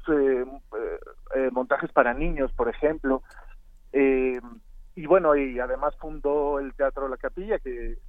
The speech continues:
eh, que pese a todo pronóstico sigue vivo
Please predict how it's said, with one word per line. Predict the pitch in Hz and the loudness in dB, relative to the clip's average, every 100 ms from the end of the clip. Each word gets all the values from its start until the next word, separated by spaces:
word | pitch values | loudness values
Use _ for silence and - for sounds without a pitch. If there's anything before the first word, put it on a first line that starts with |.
| - - - | -12 -12 -12
eh, | 131 123 117 113 110 107 - - - - - - - - | -10 -8 -8 -8 -10 -12 -14 -16 -16 -18 -18 -18 -20 -6
que | - 139 | -2 2
pese | 139 147 | 6 6
a | |
todo | - 165 175 | 8 6 6
pronóstico | 160 147 160 160 170 - 165 147 - - - - | 2 -4 -6 -8 -8 -6 -8 -8 -16 -20 -20 -14
sigue | 160 151 151 135 | -10 -4 -2 -2
vivo | 160 151 165 165 | -4 0 2 2